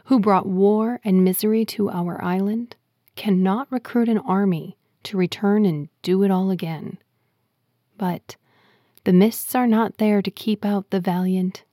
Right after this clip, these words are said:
and the true." End quote.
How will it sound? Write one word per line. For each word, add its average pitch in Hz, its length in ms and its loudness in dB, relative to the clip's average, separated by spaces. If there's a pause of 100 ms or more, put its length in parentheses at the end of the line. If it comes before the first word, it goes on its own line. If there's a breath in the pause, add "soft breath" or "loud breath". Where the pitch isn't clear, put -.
(320)
and 165 240 -2
the 180 80 -2
true." 160 500 -4 (1500)
End 185 240 6
quote. - 400 -10